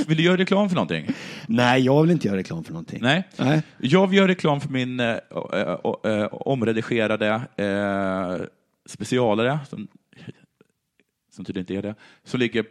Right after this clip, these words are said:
Speaker 1: som är helt fantastisk, som ligger
Speaker 2: Mm.
Speaker 1: på YouTube. Och sen så ska jag till Falkenberg, nej, inte Falkenberg, förlåt, Falköping på
Speaker 2: Mm.
Speaker 1: torsdag.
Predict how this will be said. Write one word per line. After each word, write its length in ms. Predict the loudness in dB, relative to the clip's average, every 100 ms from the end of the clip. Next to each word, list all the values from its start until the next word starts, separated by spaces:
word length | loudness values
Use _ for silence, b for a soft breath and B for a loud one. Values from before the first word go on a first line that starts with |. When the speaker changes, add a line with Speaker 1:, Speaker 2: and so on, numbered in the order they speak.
| -6
Speaker 1:
som 80 | -6
är 60 | -2
helt 160 | -2 -2
fantastisk, 600 | -2 -2 -2 -4 -6 -4
som 80 | 0
ligger 120 | 2
Speaker 2:
Mm. 120 | 2
Speaker 1:
på 40 |
YouTube. 380 | 0 0 -2 -2 -10 b b b b
Och 160 | -6 -6
sen 440 | -2 0 0 0
så 160 | -4 -6
ska 220 | 0 0
jag 140 | 0
till 280 | 0 0 -2 -4 _ _ -8
Falkenberg, 1000 | 0 2 2 -4 -4 -4 0 2 2 2
nej, 160 | 2
inte 200 | 0 -2
Falkenberg, 460 | -2 -2 -2 -6 -6
förlåt, 260 | -6 -8 0
Falköping 760 | 2 2 2 0 0 -2 -10
på 240 | -6 -2 0
Speaker 2:
Mm. 340 | 0 -4 -10 -6
Speaker 1:
torsdag. 540 | -6 -6 -4 0 0